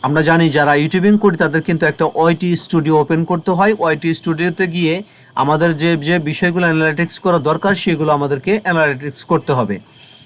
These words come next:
তো অ্যানালিটিক্স কী কী করতে হবে সেই বিষয়গুলো যদি আমরা একটু চোখ রাখি তাহলে আমরা দেখব এখানে, আহ, সাবস্ক্রাইবার, টপ ভিডিওস, এরপর চ্যানেল ওয়াচ টাইম, এরপর হচ্ছে ট্রাফিক সোর্স, এই বিষয়গুলো অবশ্যই আমাদেরকে অ্যানালিটিক্স করতে হবে। এরপর হচ্ছে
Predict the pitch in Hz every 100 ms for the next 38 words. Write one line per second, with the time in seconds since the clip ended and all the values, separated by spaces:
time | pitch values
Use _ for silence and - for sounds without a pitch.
0 | - - 143 170 208 208 233 - - 226
1 | 240 220 226 233 220 220 214 202 202 190
2 | 170 165 147 147 143 135 139 135 135 139
3 | 160 160 147 - 131 131 131 127 127 156
4 | 151 135 143 131 127 - - - - -
5 | 113 117 156 143 - 160 147 151 139 170
6 | 151 143 151 151 147 - 143 117 139 127
7 | 175 170 165 135 151 - 170 170 165 156
8 | 131 156 143 - 143 - 165 - 214 208
9 | - 123 - - - - - - 170 185
10 | 180 185 170 175 196 240 160 156 165 160
11 | 139 135 180 170 143 123 160 202 - -
12 | 180 - 143 101 98 - - - - -
13 | - - - - - 190 202 226